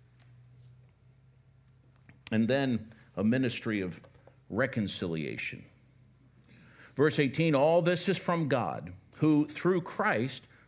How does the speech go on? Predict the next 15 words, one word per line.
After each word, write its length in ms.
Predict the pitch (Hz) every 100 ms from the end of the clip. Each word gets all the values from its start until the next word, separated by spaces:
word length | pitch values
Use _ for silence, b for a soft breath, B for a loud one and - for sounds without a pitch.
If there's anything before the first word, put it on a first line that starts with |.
| -
reconciled 800 | 139 202 220 170 - 117 107 107
us 180 | 107 -
to 140 | 131
himself 640 | 131 110 - 101 98 110
and 200 | 120 117
gave 320 | 117 165 214 107
us 240 | 104 -
the 120 | 123
ministry 800 | 110 139 214 190 - 92 78 90 B B -
of 140 | 101
reconciliation." 1040 | 113 120 123 110 117 110 95 95 - - - _ b b b b b b -
That 160 | 123
is, 480 | 175 147 123 - - _ _
in 260 | 143 165 175
Christ, 680 | - 185 190 - 127 -